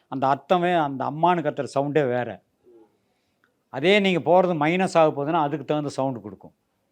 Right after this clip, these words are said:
Speaker 1: அது டெய்லியும் கொடுக்காது.
Speaker 2: ம்.
Speaker 1: அதுங்களுக்கு தெரியுமா? So, எதுக்கு சொல்லனா, அந்த, அந்த இயற்கையிலேயே வந்து அந்த ஐந்தறிவு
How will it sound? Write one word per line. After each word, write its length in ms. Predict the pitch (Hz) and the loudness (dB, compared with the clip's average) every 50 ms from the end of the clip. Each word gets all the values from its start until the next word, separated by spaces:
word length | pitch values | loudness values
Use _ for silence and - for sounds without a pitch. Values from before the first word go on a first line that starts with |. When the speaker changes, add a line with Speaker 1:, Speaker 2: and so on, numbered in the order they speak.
| _ _ - - - _ - | _ _ -20 -20 -20 _ -10
Speaker 1:
அது 160 | 135 147 156 | -8 -6 -4
டெய்லியும் 460 | 135 135 170 180 190 185 202 190 170 | 0 2 4 4 4 4 2 2 0
கொடுக்காது. 400 | 165 156 127 131 123 113 110 104 | -2 -2 -2 -2 -4 -4 -4 -8
Speaker 2:
ம். 520 | 110 - _ _ - - - - _ - | -12 -18 _ _ -20 -20 -20 -20 _ -8
Speaker 1:
அதுங்களுக்கு 300 | 131 139 143 131 139 127 | -6 -6 -4 -4 -4 -2
தெரியுமா? 440 | 101 160 160 180 180 151 120 90 82 _ _ _ _ _ _ _ _ _ _ _ _ _ _ _ _ _ _ _ _ _ _ _ | 0 2 2 2 0 -2 -6 -10 -16 _ _ _ _ _ _ _ _ _ _ _ _ _ _ _ _ _ _ _ _ _ _ _
So, 160 | - 139 123 | -10 -6 -2
எதுக்கு 400 | 123 143 170 214 165 - 180 175 | 0 2 2 0 0 0 0 0
சொல்லனா, 460 | 156 135 123 123 127 143 170 190 190 - _ _ _ _ _ _ _ _ _ _ - | 0 -2 -4 -4 -6 -6 -6 -8 -12 -14 _ _ _ _ _ _ _ _ _ _ -8
அந்த, 480 | - 135 147 151 139 147 135 120 - _ | -6 -6 -4 0 0 0 0 -2 -6 _
அந்த 760 | _ - 104 120 131 135 131 123 135 131 127 123 123 120 120 117 - | _ -12 -10 -8 -8 -8 -8 -8 -6 -4 -2 -2 -4 -4 -6 -10 -12
இயற்கையிலேயே 1080 | 123 120 131 156 185 190 175 - - - 185 190 185 185 180 185 175 175 180 196 202 | -12 -8 -4 -2 0 -2 -2 -4 -10 -8 -6 -2 -2 0 0 0 0 0 0 0 0
வந்து 400 | 175 165 151 147 143 170 202 214 | -2 -4 -6 -6 -6 -6 -8 -8
அந்த 400 | - - 127 135 139 131 131 123 | -8 -10 -10 -10 -8 -6 -6 -6
ஐந்தறிவு 760 | 120 123 143 170 190 196 190 196 190 180 165 170 160 147 | -4 -4 -4 -4 -4 -4 -2 -2 -2 -2 0 -2 -2 -4